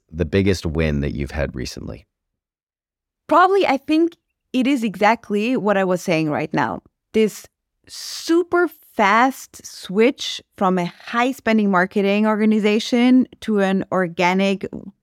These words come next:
Speaker 2: at some point, no budget for marketing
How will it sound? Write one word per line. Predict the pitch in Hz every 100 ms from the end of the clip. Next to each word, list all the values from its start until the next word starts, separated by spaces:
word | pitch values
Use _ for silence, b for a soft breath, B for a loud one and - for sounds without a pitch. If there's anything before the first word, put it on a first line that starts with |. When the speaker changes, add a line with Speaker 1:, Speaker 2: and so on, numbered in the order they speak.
| _ _ _ _ _ _ -
Speaker 2:
at | 202 202
some | - 214 220
point, | - 214 202 196
no | 185 196 202
budget | 190 185 185 - 185 185
for | - 180
marketing | 175 175 - 175 175 175 170